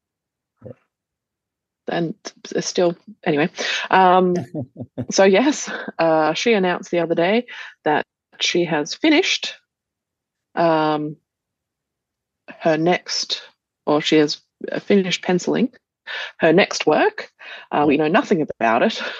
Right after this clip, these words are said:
Speaker 2: <laughs> The only thing we know is that it's her longest, uh, one yet, uh, which is very exciting. Unfortunately, it will not come out until, uh, January twenty twenty-five.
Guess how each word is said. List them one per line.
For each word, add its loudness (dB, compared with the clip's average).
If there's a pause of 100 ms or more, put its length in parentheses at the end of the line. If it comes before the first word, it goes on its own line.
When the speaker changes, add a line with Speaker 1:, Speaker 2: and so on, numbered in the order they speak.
(440)
Speaker 2:
<laughs> 2 (1000)
The 2
only 6
thing -2
we -4
know 0
is -2
that 0
it's -8
her 0
longest, -2 (120)
uh, 2
one 2
yet, 0 (880)
uh, -2
which 0
is -4
very 0
exciting. 2 (1080)
Unfortunately, 0
it 0
will 2
not -2
come 0
out 0
until, 0
uh, 0
January 0
twenty -6
twenty-five. -2